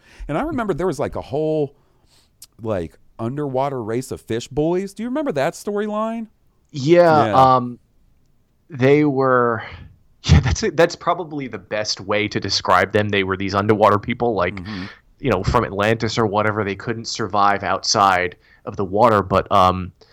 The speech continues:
Speaker 2: the rebels ended up on the planet Iskalon. I think that was it, a few
Speaker 1: Yep.
Speaker 2: times.
Speaker 1: Mm-hmm.
Speaker 2: And 'cause the Empire was doing stuff there, and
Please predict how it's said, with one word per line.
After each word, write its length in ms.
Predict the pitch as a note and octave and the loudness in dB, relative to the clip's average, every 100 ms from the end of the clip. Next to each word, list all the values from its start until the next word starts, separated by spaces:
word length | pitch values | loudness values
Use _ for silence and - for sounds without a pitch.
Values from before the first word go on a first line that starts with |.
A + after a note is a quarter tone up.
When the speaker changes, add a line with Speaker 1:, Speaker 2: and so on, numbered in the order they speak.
| - _ | -20 _
Speaker 2:
the 100 | A#2+ | 0
rebels 400 | A2 B2+ B2+ A#2+ | 2 4 2 0
ended 280 | A2+ A2+ G#2+ | -2 -6 -6
up 160 | A2 G#2 | -6 -6
on 80 | |
the 60 | G2+ | -10
planet 400 | - G#2+ G#2+ F#2+ | -4 -2 -2 -4
Iskalon. 640 | G#2+ - - F2 C#2+ G#1+ - _ _ _ _ _ | -6 -6 -8 -8 -8 -10 -16 _ _ _ _ _
I 60 | A#2 | -4
think 160 | A2 G2 | -2 0
that 160 | E2+ | -2
was 120 | D#2+ | -2
it, 140 | - - | -8 -12
a 60 | - | -10
few 140 | G2 | -2
Speaker 1:
Yep. 80 | G#2 | 0
Speaker 2:
times. 420 | - F2 - - - - | 2 0 -2 -12 -14 -18
Speaker 1:
Mm-hmm. 120 | F#2 E2 | -14 -6
Speaker 2:
And 160 | A2+ A2+ | -4 -2
'cause 180 | A2+ | -2
the 140 | - A2+ | 2 2
Empire 400 | A2+ - A2 G#2+ | 2 0 0 0
was 220 | G2 F#2+ | -2 -8
doing 280 | G#2 G#2 G#2 | -6 -6 -6
stuff 340 | - G2 - | -6 -6 -4
there, 380 | G2 F#2+ F2+ F2+ - | -4 -2 -2 -2 -4
and 480 | G2 F#2+ F#2 F#2 | -4 -6 -8 -14